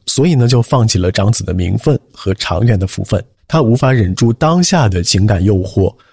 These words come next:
无法放弃外邦女子带来的及时欢喜，所以呢，忽略了父母的叮嘱跟自己的责任。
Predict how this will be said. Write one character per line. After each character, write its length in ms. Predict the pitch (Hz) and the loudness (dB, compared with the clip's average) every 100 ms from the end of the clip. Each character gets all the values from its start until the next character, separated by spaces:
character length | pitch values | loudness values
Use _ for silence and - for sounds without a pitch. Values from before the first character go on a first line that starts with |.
| _ | _
无 160 | 123 180 | 0 2
法 160 | 127 | 0
放 260 | 110 160 127 | 0 0 0
弃 220 | - 120 | 2 0
外 280 | - 127 117 | 0 0 0
邦 320 | 107 113 117 | 2 2 4
女 140 | 107 107 | 4 2
子 260 | - 92 | 2 -2
带 180 | 87 117 | -2 0
来 80 | 95 | 2
的 140 | 101 | 0
及 180 | 101 110 | 0 0
时 140 | 123 110 | 0 0
欢 240 | 127 135 | 2 0
喜， 300 | - 107 104 _ _ - | 0 -4 -10 _ _ -4
所 220 | - 190 | 0 2
以 100 | 151 | 2
呢， 160 | 131 135 _ _ | 0 -2 _ _
忽 180 | - 165 | 0 2
略 140 | 131 | 2
了 160 | 98 101 | 2 0
父 140 | 113 | 0
母 100 | 95 | 0
的 140 | 87 | 0
叮 240 | 98 123 135 | 0 2 2
嘱 240 | 90 87 | 0 -4
跟 200 | - 117 | 0 0
自 200 | 123 185 | 2 2
己 100 | 107 | 0
的 140 | 87 - | -2 -4
责 240 | 95 90 | -2 0
任。 180 | 131 | 0